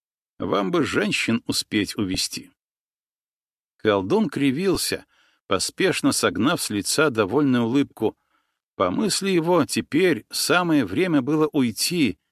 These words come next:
испариться, прихватив с собой соратников, двух учеников и красавицу Сертакуне. Уйти, скрыться в лесах, отыскать Наляку. Впрочем, верный Шлемоголов запросто отыщется и сам.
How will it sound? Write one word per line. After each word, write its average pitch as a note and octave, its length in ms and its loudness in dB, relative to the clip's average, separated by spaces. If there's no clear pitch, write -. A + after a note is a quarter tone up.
испариться, A#2+ 800 0
прихватив G#2+ 680 0
с - 60 -2
собой C#3+ 400 2
соратников, A#2 760 0
двух A#2+ 400 0
учеников G2+ 920 -2
и D3+ 200 -4
красавицу C3+ 800 0
Сертакуне. G2+ 880 -2
Уйти, G#2+ 680 -2
скрыться D3+ 640 2
в A#2+ 80 0
лесах, B2 720 0
отыскать B2 640 0
Наляку. B2+ 640 2
Впрочем, C3+ 560 0
верный F3 520 2
Шлемоголов D3 840 0
запросто B2+ 680 0
отыщется B2+ 600 -2
и - 180 -4
сам. - 460 -4